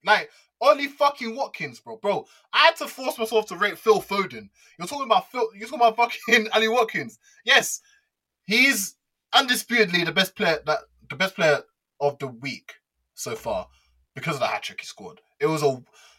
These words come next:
it was a class game from him.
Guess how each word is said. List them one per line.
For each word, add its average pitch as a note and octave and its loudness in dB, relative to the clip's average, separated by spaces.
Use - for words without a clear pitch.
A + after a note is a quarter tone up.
it G3 4
was D#3 -2
a D3+ 0
class C3+ 4
game - -8
from F#2+ -16
him. F2+ -18